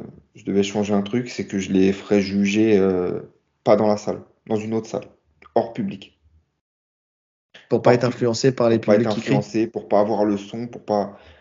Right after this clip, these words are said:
Speaker 1: ouais, lim-, en fait, à la télé, tu vois mieux. Tu, tu sais très bien que quand tu, tu, tu fais une analyse, tu, t'as une meilleure appréciation de, à la télé que, qu'en vrai, ou t'es faussé en vrai. Il y a l'ambiance, il y a, il y a trop de choses qui rentrent en compte.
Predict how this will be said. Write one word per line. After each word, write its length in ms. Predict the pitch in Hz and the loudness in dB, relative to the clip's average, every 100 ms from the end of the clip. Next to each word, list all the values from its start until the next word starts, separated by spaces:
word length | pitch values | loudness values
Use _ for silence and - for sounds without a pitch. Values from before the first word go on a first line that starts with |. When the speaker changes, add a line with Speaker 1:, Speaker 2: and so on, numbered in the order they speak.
| _ | _
Speaker 1:
ouais, 180 | - - | -4 -2
lim-, 220 | 113 135 - | -2 -2 0
en 100 | 127 | 2
fait, 180 | 202 | 4
à 40 | 151 | 4
la 100 | 117 | 4
télé, 220 | - 139 | 0 -4
tu 120 | - | -4
vois 160 | 92 92 | -2 -2
mieux. 340 | 104 101 - _ | -2 -8 -14 _
Tu, 140 | - | -20
tu 120 | - - | -20 -16
sais 220 | - 98 | -8 -6
très 160 | - | -4
bien 200 | 101 123 | -2 -2
que 120 | 123 95 | -4 -8
quand 200 | - 98 | -8 -8
tu, 280 | - 95 95 | -6 -8 -6
tu, 320 | 98 92 - | -8 -8 -10
tu 80 | - | -12
fais 160 | - 107 | -2 0
une 80 | |
analyse, 440 | 95 92 101 117 123 - _ _ _ _ | 2 2 0 -2 -6 -14 _ _ _ _
tu, 480 | - - 101 98 98 | -20 -2 2 4 4
t'as 140 | 101 101 | 4 6
une 160 | 98 | 6
meilleure 260 | 104 117 110 | 6 6 4
appréciation 600 | 104 104 110 104 - 117 | 2 -4 -4 -4 -4 -4
de, 580 | 101 95 90 87 - - | -2 -2 -4 -8 -12 -8
à 80 | - | -2
la 120 | 92 | -2
télé 320 | 90 98 110 127 | 0 0 0 2
que, 260 | 104 95 | 2 0
qu'en 260 | 95 98 90 | 0 0 0
vrai, 140 | 82 - _ _ - | -2 -8 _ _ -10
ou 160 | 87 98 | -4 -2
t'es 140 | 101 | 0
faussé 400 | 98 110 101 104 | 0 0 2 2
en 80 | 90 | 2
vrai. 160 | 87 76 - _ _ _ _ - | 0 -4 -10 _ _ _ _ -2
Il 60 | 90 | 2
y 20 | |
a 60 | |
l'ambiance, 540 | 95 107 95 104 107 101 | 4 4 4 4 2 0
il 20 | |
y 40 | |
a, 60 | 85 - | 0 2
il 20 | |
y 60 | |
a 20 | 107 | 2
trop 160 | - | 2
de 60 | 139 | 2
choses 180 | 147 - | 0 0
qui 140 | 117 | 2
rentrent 240 | 104 - | 2 0
en 60 | 101 | -4
compte. 260 | 110 107 | -4 -10